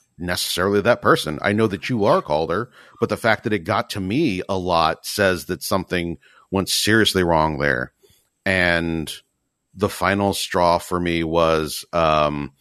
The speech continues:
the final ladder spot. The ref was holding the ladder, and I hate that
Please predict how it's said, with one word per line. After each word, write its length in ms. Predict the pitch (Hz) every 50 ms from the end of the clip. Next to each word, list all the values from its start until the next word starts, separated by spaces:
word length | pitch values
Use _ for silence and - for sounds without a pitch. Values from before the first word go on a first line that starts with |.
| _ _ _ _ - - _ - - - _
the 140 | - 95 95
final 380 | - 95 95 98 95 92 90
ladder 280 | 85 85 85 82 82 85
spot. 460 | - - - 85 78 69 67 71 - _ _ _ _ _ _ _ _ _
The 160 | 98 82 104 87
ref 380 | 73 76 90 92 98 - -
was 120 | 107 98 -
holding 360 | - 95 90 90 95 95 92
the 100 | 87 85
ladder, 560 | 80 76 80 82 85 98 98 101 110 110 - _ _ _ _ _ _
and 100 | - 90
I 140 | 85 80 78
hate 480 | 80 - - - 95 87 92 90 - -
that 300 | 101 92 90 90 -